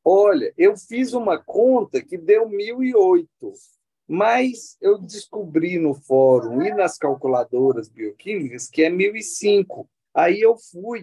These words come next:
e fiz o teste de densidade. E na prática, é mil, na prática que interessa,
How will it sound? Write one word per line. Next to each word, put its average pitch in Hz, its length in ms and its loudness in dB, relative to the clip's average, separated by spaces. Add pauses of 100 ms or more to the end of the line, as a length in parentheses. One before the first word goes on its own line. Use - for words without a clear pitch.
e 131 40 -14
fiz 196 380 -10
o 208 120 -4
teste 190 480 0
de 180 240 -10
densidade. 165 1000 0
E 233 140 -6
na 214 180 -2
prática, 175 960 -6 (240)
é 156 120 -6
mil, 190 320 -10
na 180 160 -6
prática - 540 -8
que 277 120 -10
interessa, 220 580 -6